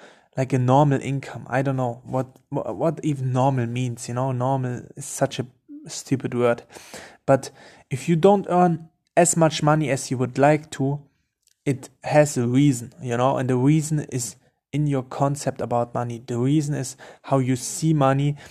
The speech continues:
The reason is how much importance you give money, you know? If you don't give money the importance, it will run away. Like, Grant Cardone, he's a billionaire, and he says, like,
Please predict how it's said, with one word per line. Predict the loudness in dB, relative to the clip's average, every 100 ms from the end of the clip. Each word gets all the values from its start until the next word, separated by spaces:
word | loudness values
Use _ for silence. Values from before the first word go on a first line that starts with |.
| _ -2
The |
reason | 2 4 2 0
is | -2 -4 -8 _ _
how | 0
much | 0 -2 -6
importance | -10 6 8 8 0 -8 -10 -10
you | -8
give | -2 -2 -2
money, | -6 -6 -10
you | -6
know? | -4 -4
If | -4 -4
you |
don't | 0 0 0
give | -4 -2
money | 0 0
the | -2
importance, | -4 0 4 4 2 -6 -6 -16 _ _ _
it | -2
will | 0 0
run | 0 0
away. | -2 -2 -6 -12 -20 -20 -6
Like, | -6 -2
Grant | -2 -2
Cardone, | -4 -2 -2 -2 -8 _ _
he's | -6 -2 -2
a | -2 -6 -8
billionaire, | -2 0 0 -2 -2
and | -2 -4
he | -4
says, | -2 -2 -2 -4
like, | -4 -6